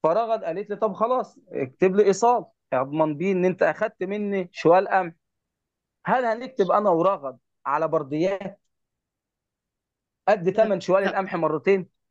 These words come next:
Speaker 1: لا يا أستاذ، لازم حاجة تكون رخيصة. فهنا اخترعوا الاستراك عشان يكتبوا الإيصالات لبعض، تمام؟ يبقى إذن يا أستاذ، استخدمت الاستراكة في الحياة إيه؟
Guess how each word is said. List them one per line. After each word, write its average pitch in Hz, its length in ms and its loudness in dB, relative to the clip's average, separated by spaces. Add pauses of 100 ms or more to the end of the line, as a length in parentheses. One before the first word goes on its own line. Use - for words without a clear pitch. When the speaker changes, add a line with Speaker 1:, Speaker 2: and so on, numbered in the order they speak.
(960)
Speaker 1:
لا 180 240 2
يا 170 140 0
أستاذ، 147 420 -2
لازم 156 280 -2
حاجة 190 320 -2
تكون 190 300 -6
رخيصة. 202 460 -6 (460)
فهنا 226 300 0
اخترعوا 247 560 2
الاستراك 190 580 0
عشان 160 280 0
يكتبوا 202 380 4
الإيصالات 175 520 2
لبعض، 151 360 0 (760)
تمام؟ 165 420 -2 (760)
يبقى 180 420 2
إذن 233 220 -2
يا 180 200 4
أستاذ، 180 280 0
استخدمت 190 640 0
الاستراكة 202 560 -2
في 190 80 -8
الحياة 180 400 -2
إيه؟ 170 260 -4